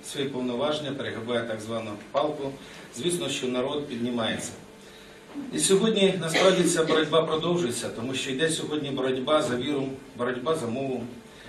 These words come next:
боротьба за незалежність, боротьба за територіальну цілісність.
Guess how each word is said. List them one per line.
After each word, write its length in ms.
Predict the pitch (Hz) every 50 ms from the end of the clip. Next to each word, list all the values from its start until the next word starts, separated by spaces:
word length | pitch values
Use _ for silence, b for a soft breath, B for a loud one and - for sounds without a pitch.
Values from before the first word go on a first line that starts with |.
| B B B
боротьба 600 | 120 123 - 135 139 139 165 165 170 165 160 - - - - - -
за 120 | - 123
незалежність, 760 | 120 117 117 120 120 131 147 151 143 - 123 117 117 - - - - -
боротьба 480 | - 127 127 127 - 165 156 156 156 - 120
за 60 | 127
територіальну 520 | 127 123 117 117 117 120 131 127 117 113
цілісність. 640 | 113 - - 147 151 143 135 147 127 120 113 113 -